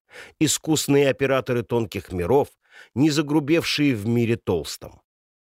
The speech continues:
Затея с колдунами была совсем не случайна и далеко не безобидна. Петруша сумел убедить Ивана, что воссоздание царства сакральной иерархии со священным государем во главе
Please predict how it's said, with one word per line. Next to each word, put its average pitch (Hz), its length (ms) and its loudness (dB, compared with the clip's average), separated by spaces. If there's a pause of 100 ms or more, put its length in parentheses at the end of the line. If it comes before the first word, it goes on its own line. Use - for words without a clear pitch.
(300)
Затея 110 560 2
с - 100 -4
колдунами 110 580 0
была 117 280 0
совсем 120 540 -2
не 90 80 -4
случайна 87 720 -4 (280)
и 156 120 2
далеко 139 680 0
не 131 200 -2
безобидна. 117 840 -4 (500)
Петруша 135 640 0 (220)
сумел 160 520 0
убедить 85 480 -10
Ивана, 92 460 -2 (300)
что - 220 -2
воссоздание 127 880 0
царства 113 500 -4
сакральной 110 640 0
иерархии 98 880 -4
со 107 180 -6
священным 101 760 -2
государем 101 600 -2
во 95 100 -6
главе 104 480 0